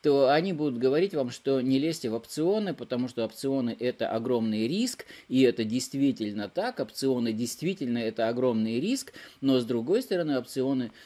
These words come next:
м, позволяют все-таки, э, получать, э, во-первых, большую прибыль, во-вторых, м, они позволяют получать гарантированную прибыль, поэтому, э, прежде чем лезть, э, в опционы, надо в них досконально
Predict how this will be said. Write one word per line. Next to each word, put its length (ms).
м, 140
позволяют 720
все-таки, 720
э, 380
получать, 600
э, 680
во-первых, 480
большую 420
прибыль, 320
во-вторых, 480
м, 480
они 220
позволяют 600
получать 460
гарантированную 720
прибыль, 440
поэтому, 680
э, 280
прежде 340
чем 220
лезть, 320
э, 280
в 80
опционы, 600
надо 320
в 60
них 260
досконально 720